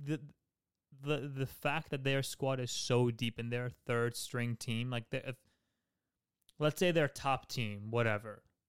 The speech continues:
Aguero up top, uh, whoever on the right, Sane on the left,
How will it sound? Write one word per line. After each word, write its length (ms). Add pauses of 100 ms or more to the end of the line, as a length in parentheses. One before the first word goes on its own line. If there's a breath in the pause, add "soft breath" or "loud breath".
(100)
Aguero 540
up 100
top, 400 (160)
uh, 580 (100)
whoever 360
on 100
the 100
right, 360
Sane 280
on 140
the 80
left, 380